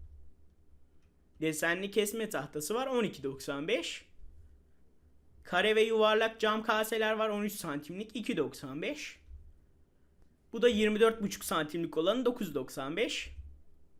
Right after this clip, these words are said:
Luminark markasından buzdolabı sürahisi var. Cam kulplu ve kulpsuz sürahiler bulunacak.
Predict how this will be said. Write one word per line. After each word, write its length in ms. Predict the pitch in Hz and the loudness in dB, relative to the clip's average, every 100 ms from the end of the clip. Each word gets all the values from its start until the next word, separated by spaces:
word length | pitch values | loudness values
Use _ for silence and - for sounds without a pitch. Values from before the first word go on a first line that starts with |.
| - - - - - | -20 -20 -20 -16 -6
Luminark 420 | 175 175 185 185 | -2 2 2 2
markasından 480 | 196 190 202 202 202 | 0 -2 -2 -2 0
buzdolabı 420 | 220 180 170 202 | 0 0 -2 -2
sürahisi 480 | - 196 190 185 208 | -2 0 0 0 4
var. 180 | 220 220 - - - | 4 2 -10 -16 2
Cam 320 | 202 226 240 | 6 6 4
kulplu 340 | 226 220 220 | -2 -2 0
ve 140 | 226 233 | 2 2
kulpsuz 380 | 185 160 - 208 | 0 -2 -4 -4
sürahiler 580 | 190 170 160 170 185 | 0 2 2 2 2
bulunacak. 520 | 170 170 170 196 226 | 0 -2 2 2 2